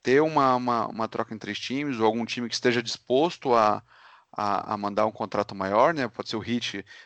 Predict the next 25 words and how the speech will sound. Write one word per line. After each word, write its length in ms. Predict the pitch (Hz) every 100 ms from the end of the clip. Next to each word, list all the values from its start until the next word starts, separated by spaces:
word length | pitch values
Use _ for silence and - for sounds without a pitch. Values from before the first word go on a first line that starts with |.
| _ -
o 40 |
mesmo 180 | 110 -
pacote 340 | 123 120 110
que 80 | 117
a 20 |
gente 140 | 110 -
falou 380 | 113 107 110
pro, 880 | - 110 107 104 101 98 98 95 - _ _ _ _ -
pro 140 | 107
Aaron 240 | 104 104
Gordon, 380 | 101 143 170 131
pode 240 | 110 123 127
ser 60 |
um 80 | 127
tipo 280 | - 135 139
de, 340 | 131 135 135
de, 80 | 127
de 560 | - - - - _ -
pacote 320 | 120 - 127
que 60 | -
às 80 | 135
vezes 160 | 135
intere-, 500 | 143 135 147 127 147 -
interesse 680 | 127 131 135 175 190 - -
o, 760 | - 135 135 135 123 - 87